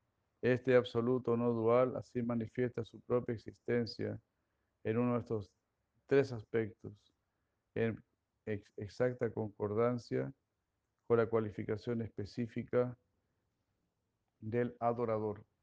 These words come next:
<clears throat> Así dice Srila Jiva Goswami. No puede ir a cualquiera de las tres metas. Mm.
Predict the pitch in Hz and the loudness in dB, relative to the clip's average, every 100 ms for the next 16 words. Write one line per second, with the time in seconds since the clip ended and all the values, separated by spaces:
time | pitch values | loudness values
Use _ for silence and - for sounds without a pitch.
0 | - 131 135 104 104 _ _ _ _ _ | -2 4 4 4 -4 _ _ _ _ _
1 | _ _ _ _ _ _ _ _ _ _ | _ _ _ _ _ _ _ _ _ _
2 | _ _ _ _ _ _ _ _ _ _ | _ _ _ _ _ _ _ _ _ _
3 | _ _ _ _ _ _ _ _ _ _ | _ _ _ _ _ _ _ _ _ _
4 | _ - 98 120 107 113 - 110 107 101 | _ -12 -6 -4 -4 -4 -2 0 0 0
5 | 113 110 98 - 101 101 101 _ _ _ | -2 -2 -4 -8 -10 -10 -12 _ _ _
6 | _ _ _ _ _ _ _ _ _ _ | _ _ _ _ _ _ _ _ _ _
7 | _ _ _ _ - 104 - 107 107 101 | _ _ _ _ -16 -14 -4 -2 0 -2
8 | 101 - 110 104 101 110 107 107 120 120 | -4 -2 -2 -2 -4 -8 -6 -4 -4 -4
9 | 127 123 - - _ _ _ _ _ _ | -6 -6 -14 -20 _ _ _ _ _ _
10 | _ _ _ _ _ _ _ _ _ _ | _ _ _ _ _ _ _ _ _ _
11 | _ _ _ _ _ _ - 110 104 98 | _ _ _ _ _ _ -4 -2 -2 -4